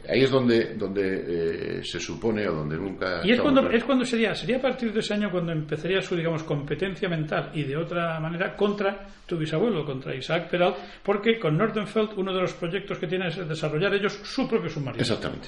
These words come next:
Speaker 1: eso es justo en la misma época, mil ochocientos ochenta y seis, mil ochocientos ochenta y siete se empiezan a gestar.
Speaker 2: Ajá, ajá.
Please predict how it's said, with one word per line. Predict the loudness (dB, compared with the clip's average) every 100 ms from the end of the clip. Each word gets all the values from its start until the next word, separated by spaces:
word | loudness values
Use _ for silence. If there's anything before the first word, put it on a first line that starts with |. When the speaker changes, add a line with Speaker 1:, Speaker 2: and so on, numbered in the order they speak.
| -14 -6
Speaker 1:
eso | -2
es | -2
justo | -2 -2 0 0 0
en | 0
la | 0
misma | 0 -2
época, | -4 -8 -12 -16 -10
mil | -4 -4
ochocientos | -4 -6 -4 -4 -6
ochenta | -6 -6 -6 -6 -8
y |
seis, | -4 0 0 -2
mil | -6
ochocientos | -6 -10 -8 -8
ochenta | -8 -8 -8
y | -6
siete | -6 -8 -10
se | -10
empiezan | -8 -8 -8 -10 -10
a |
gestar. | -12 -10 -8 -10 -12 -14 -8
Speaker 2:
Ajá, | -4 -4
ajá. | -4 -6